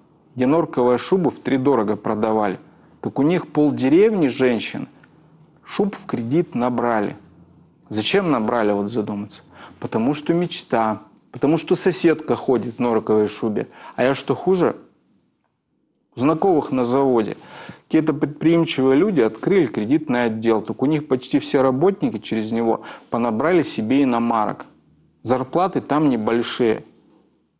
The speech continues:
Да и те не всегда вовремя выплачивают. Народ об этом не думает. Главное, дают, надо брать. У знакомой недавно сын взял кредит на сто тысяч, чтоб новый iPhone купить.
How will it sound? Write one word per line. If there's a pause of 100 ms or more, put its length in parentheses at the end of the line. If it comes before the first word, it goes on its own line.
(180)
Да
и
те
не
всегда
вовремя
выплачивают. (600)
Народ
об
этом
не
думает. (720)
Главное, (180)
дают, (300)
надо
брать. (1160)
У
знакомой
недавно
сын
взял
кредит (420)
на
сто
тысяч,
чтоб
новый
iPhone
купить.